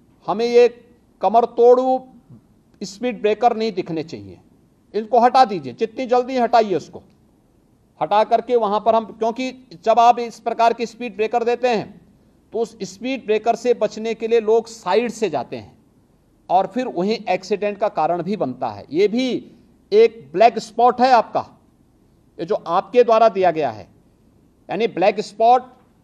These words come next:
केवल सड़क इंजीनियरिंग की खराब स्थिति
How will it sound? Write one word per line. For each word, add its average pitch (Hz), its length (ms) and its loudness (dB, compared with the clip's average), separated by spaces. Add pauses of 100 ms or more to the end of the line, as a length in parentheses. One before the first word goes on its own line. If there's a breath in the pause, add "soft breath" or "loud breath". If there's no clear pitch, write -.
(220)
केवल 214 240 4
सड़क 220 440 2
इंजीनियरिंग 214 600 -2
की 247 200 -8
खराब 220 580 0
स्थिति 247 600 -10